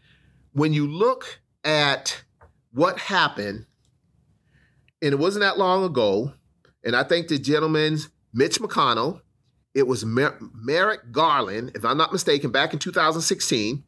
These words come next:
when President Obama nominated him Associate Justice for the Supreme Court of the United States.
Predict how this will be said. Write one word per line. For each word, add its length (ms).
when 140
President 420
Obama 320
nominated 600
him 400
Associate 480
Justice 460
for 80
the 60
Supreme 340
Court 180
of 40
the 20
United 320
States. 480